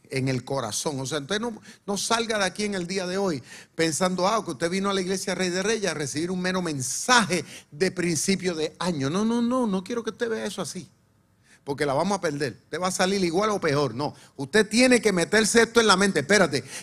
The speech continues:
¿qué es lo que Dios me está queriendo decir en el día de hoy aquí a mí?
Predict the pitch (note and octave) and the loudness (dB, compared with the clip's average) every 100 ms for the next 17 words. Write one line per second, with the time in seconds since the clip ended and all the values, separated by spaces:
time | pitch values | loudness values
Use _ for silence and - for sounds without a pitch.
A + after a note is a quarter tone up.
0 | - G#3 A#3 B3 C4+ B3+ G#3 F3 G3+ B3 | 4 8 10 10 10 8 6 4 6 8
1 | F3+ - A3 G3 F#3+ A3+ F#3+ E3+ - A#3 | 6 4 4 6 6 8 8 6 6 6
2 | G3+ D#3 C3 D#3+ E3+ D3+ D#3+ C3+ A#2 A#2 | 6 4 2 2 2 2 2 0 -4 -6
3 | F#2+ A2 G2 - | -6 -10 -14 -16